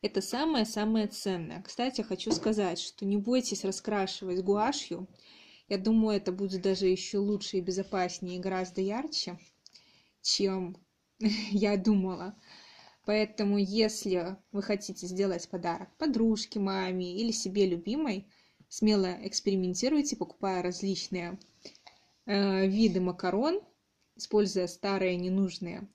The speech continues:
какие-то резиночки, э, тянущиеся, да, от банок, возможно, от фиксаторов игрушек, и делайте вот такие вот оригинальные,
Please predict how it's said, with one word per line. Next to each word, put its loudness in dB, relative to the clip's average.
какие-то -6
резиночки, -4
э, -2
тянущиеся, -4
да, -4
от -8
банок, 0
возможно, 2
от -8
фиксаторов -2
игрушек, -2
и 0
делайте 2
вот -6
такие -2
вот -2
оригинальные, 0